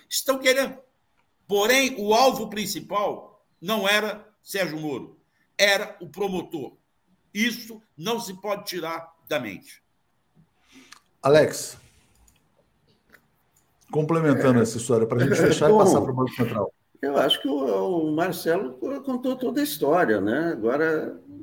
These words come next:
Speaker 3: as, as pessoas têm a... tem gente que ouve os fatos, vê os fatos e continua com a cabeça
Speaker 2: Uhum.
Speaker 3: igual, né? Mas isso é,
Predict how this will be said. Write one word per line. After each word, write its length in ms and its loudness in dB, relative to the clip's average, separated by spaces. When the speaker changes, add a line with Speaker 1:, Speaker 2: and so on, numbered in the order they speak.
Speaker 3:
as, 120 -18
as 140 -14
pessoas 560 -4
têm 340 -2
a... 540 -4
tem 160 4
gente 320 4
que 220 4
ouve 520 8
os 160 -4
fatos, 540 0
vê 100 2
os 160 -2
fatos 320 -2
e 40 -12
continua 800 2
com 120 -8
a 60 -4
cabeça 540 -2
Speaker 2:
Uhum. 80 -6
Speaker 3:
igual, 480 -4
né? 160 -2
Mas 220 -2
isso 220 -8
é, 220 -8